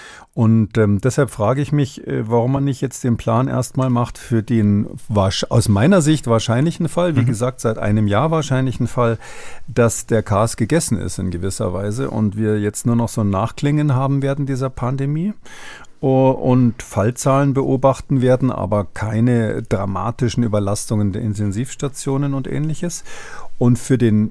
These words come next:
Speaker 1: Fa-, klar, dass man bei, äh, für den Fall, dass wirklich eine neue Variante kommt. Also ich will ja nicht ausschließen, dass sozusagen das, was, ähm, Karl Lauterbach und auch einige seiner Berater,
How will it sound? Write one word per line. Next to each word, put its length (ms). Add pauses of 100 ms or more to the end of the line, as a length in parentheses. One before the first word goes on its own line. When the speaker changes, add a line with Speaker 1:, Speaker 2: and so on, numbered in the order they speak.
Speaker 1:
Fa-, 440 (260)
klar, 240
dass 240
man 240
bei, 120
äh, 200
für 160
den 160
Fall, 220
dass 240
wirklich 280
eine 100
neue 340
Variante 360
kommt. 400
Also 200
ich 160
will 120
ja 80
nicht 220
ausschließen, 540
dass 180
sozusagen 580
das, 220
was, 340
ähm, 140
Karl 160
Lauterbach 540
und 260
auch 220
einige 320
seiner 260
Berater, 500